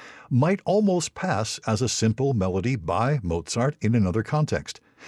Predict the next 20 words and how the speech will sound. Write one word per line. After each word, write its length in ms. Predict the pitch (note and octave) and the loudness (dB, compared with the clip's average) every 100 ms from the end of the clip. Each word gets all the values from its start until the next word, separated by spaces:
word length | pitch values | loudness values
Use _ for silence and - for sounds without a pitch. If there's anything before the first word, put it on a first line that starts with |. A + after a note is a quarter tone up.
| - | -12
Tchaikovsky 640 | - C3 - G3+ - - B2 | -4 -2 0 0 -2 -2 0
writes 420 | G#2+ B2+ A2 - | 2 0 -2 -8
seven 460 | - - D#3+ E3 D#3 | -4 -2 2 2 2
variations 640 | G2 A2+ A#2+ F2+ - G#2+ - - - | 0 0 2 0 0 0 -2 -16 -6
that 180 | G2 F#2+ | -4 0
range 340 | G#2+ A2 A2 | 2 4 2
from 300 | - E2+ D#2 | 0 0 2
lyrical 520 | F2+ D#3 C#3+ - C#3+ C#3 | 2 2 2 0 -2 -2
to 200 | - A#2+ | -2 0
virtuosic. 800 | F#2+ A#2 - F#2+ G#2 - D#2 - - - | 0 -2 -2 0 0 0 -8 -12 -20 -8
The 80 | - | -8
third 380 | - F3+ B2+ A#2 - | -2 0 2 -2 -6
is 120 | A#2+ | -2
a 80 | G#2+ | -2
particularly 760 | - G2+ - E3 C3 A2 G2+ G#2+ | -2 -6 -4 -6 -2 0 0 -2
gracious 560 | F2+ A2 A2 A2 - - | -2 -2 -2 -4 -6 -10
slow 380 | - D3+ A#2 D2+ | -4 -2 -2 -4
movement. 380 | D2+ D2 D#2+ - _ _ - - - | -8 -8 -12 -14 _ _ -20 -20 -6
The 100 | G#2 | -4
cello 460 | - F#3 B2 D3+ | 0 2 4 2